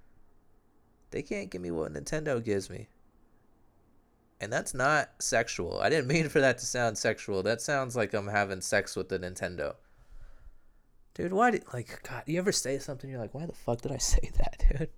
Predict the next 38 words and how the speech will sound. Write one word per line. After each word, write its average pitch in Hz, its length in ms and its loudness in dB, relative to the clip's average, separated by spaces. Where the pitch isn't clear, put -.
<laughs> 165 180 -4
Jesus. 107 520 -2
Uh, 95 580 0
anyways, 95 640 4
I'm 170 100 6
gonna 165 220 8
keep - 240 0
this 117 160 -4
one 104 100 0
super 101 260 -2
short. 104 280 6
I 110 60 6
think 123 200 0
I'm 101 80 4
gonna 95 160 0
wrap 95 300 4
it 95 80 2
up 92 160 4
just 95 140 -6
because 95 220 -2
it 90 100 0
hurts 107 300 2
to - 60 -2
talk 104 360 6
and 151 100 2
to 175 60 2
breathe 196 440 4
and, 165 280 0
uh, 139 640 8
to 127 80 -6
be 139 120 6
alive. 110 640 6
And 131 100 0
I'm 165 80 0
not 208 160 8
gonna 117 160 2
go 98 240 6
k-, - 200 -8